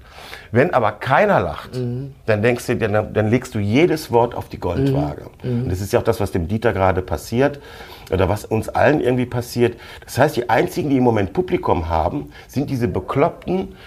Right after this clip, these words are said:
Speaker 1: die auf den Demos stehen, wo dann Jana aus Kassel steht und sagt, sie fühlt sich wie Sophie Scholl,
Speaker 2: Mhm. Ein Hammer, oder?
Speaker 1: weil sie, äh, F-,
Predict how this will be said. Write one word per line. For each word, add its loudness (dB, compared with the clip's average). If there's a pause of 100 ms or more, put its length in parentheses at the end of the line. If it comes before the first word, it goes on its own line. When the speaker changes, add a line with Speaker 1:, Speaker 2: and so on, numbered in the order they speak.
(260)
Speaker 1:
die 2
auf -2
den -2
Demos 2
stehen, -2
wo 0
dann -2
Jana 2
aus -4
Kassel -2
steht -4
und -6
sagt, 0 (260)
sie -14
fühlt -6
sich -8
wie -2
Sophie -2
Scholl, 2 (180)
Speaker 2:
Mhm. -12
Ein -10
Hammer, -6
oder? -6
Speaker 1:
weil 6
sie, 0
äh, 2
F-, -6